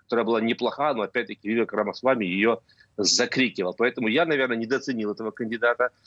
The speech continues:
А, и подозреваю, что как минимум, э, своей вот напористостью он будет, а, м, весь дискурс республиканский всё больше и больше затягивать вот в свою сторону,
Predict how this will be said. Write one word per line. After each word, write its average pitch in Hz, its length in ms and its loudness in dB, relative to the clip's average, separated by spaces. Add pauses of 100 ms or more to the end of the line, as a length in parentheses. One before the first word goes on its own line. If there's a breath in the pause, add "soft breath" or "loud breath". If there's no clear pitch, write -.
(300 loud breath)
А, 107 1120 4
и 117 260 -12
подозреваю, 131 600 0
что - 180 -6
как 110 180 -4
минимум, 120 560 0
э, 104 240 0
своей 107 540 2
вот 98 260 -4
напористостью 107 880 -2
он 110 160 2
будет, 107 380 0 (500 loud breath)
а, 101 600 6
м, 95 580 -6 (320)
весь - 340 0
дискурс 117 560 0
республиканский 104 880 0 (280 loud breath)
всё 123 200 4
больше 120 340 4
и - 20 2
больше 117 360 0
затягивать 101 840 -2
вот 98 140 -10
в - 80 -4
свою 107 280 -2
сторону, 120 600 2